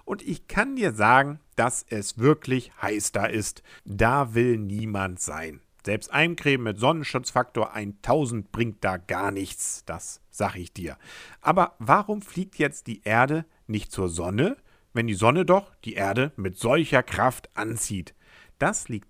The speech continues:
daran, dass wir das Glück haben, dass irgendetwas oder irgendjemand mal die Erde einen solchen Schubs gegeben hat,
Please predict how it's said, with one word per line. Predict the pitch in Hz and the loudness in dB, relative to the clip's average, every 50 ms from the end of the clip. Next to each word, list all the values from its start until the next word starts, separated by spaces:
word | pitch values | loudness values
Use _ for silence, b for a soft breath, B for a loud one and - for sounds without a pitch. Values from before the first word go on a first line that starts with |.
| _ | _
daran, | - 127 175 214 208 120 98 113 165 226 - _ _ _ _ | 2 4 4 6 6 6 4 4 2 0 -6 _ _ _ _
dass | - 185 202 - - | 2 2 2 2 2
wir | 131 101 | 4 4
das | 98 90 - | 4 2 2
Glück | - 151 190 247 - - | 0 0 0 2 4 8
haben, | 147 143 143 156 151 147 - _ | 10 10 10 8 4 -2 -4 _
dass | - 101 104 - - _ - | 0 0 0 0 -4 _ 2
irgendetwas | 214 240 269 285 - 131 101 - - 110 - - - 226 269 - - - | 4 4 4 4 4 0 -2 -4 -6 -6 -4 -4 -4 -6 -6 -6 -6 -2
oder | 107 101 95 98 | 0 2 2 2
irgendjemand | - 120 110 98 95 85 90 101 110 131 175 220 277 - - B B B B B B | 4 4 4 4 2 0 0 2 6 6 6 6 4 2 -8 B B B B B B
mal | B 107 139 190 233 254 240 | B 2 4 4 4 2 0
die | - 147 - - | -4 -8 -8 -4
Erde | 139 156 185 196 214 196 190 196 - _ | -2 -2 0 0 0 -2 -2 -4 -4 _
einen | - 117 113 107 101 98 | -4 -2 -2 -2 -4 -4
solchen | 92 110 160 226 254 240 - 202 170 | 0 2 2 2 2 0 -4 -8 -10
Schubs | - - - 349 - - - | -10 -8 -8 -8 -6 -6 -6
gegeben | - 113 101 110 110 107 95 101 | -4 -4 0 2 2 2 4 6
hat, | 127 - - | 6 6 6